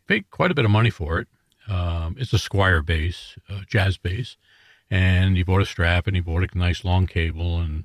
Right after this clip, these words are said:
the whole nine yards. And, uh, he's been bugging me for giving him lessons, and I just haven't had the time.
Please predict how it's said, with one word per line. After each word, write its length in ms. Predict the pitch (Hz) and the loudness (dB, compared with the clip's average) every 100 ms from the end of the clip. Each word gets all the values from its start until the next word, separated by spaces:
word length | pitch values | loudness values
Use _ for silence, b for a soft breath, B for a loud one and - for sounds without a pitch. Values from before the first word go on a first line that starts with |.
| - | -8
the 80 | 78 | -4
whole 120 | 87 | -2
nine 220 | 80 80 | -2 -6
yards. 400 | 82 85 85 85 | -6 -4 -6 -8
And, 100 | 82 - b b b b b b - | -12 -16 b b b b b b -4
uh, 240 | 87 82 82 | -2 -2 0
he's 220 | 110 104 | 0 2
been 180 | 107 92 | 2 2
bugging 280 | 104 101 | 2 4
me 120 | 92 85 | 2 2
for 360 | - 78 78 _ _ _ _ _ | -2 -4 -6 _ _ _ _ _
giving 200 | 107 95 | -2 0
him 140 | 82 76 | 0 0
lessons, 500 | 98 - 82 82 85 | -2 -2 -6 -4 -4
and 220 | 82 76 - | -6 -6 -6
I 80 | |
just 160 | 110 117 | -4 -2
haven't 180 | 107 101 | 0 2
had 120 | 98 | 0
the 80 | 85 | -2
time. 400 | - 98 98 | -2 0 -2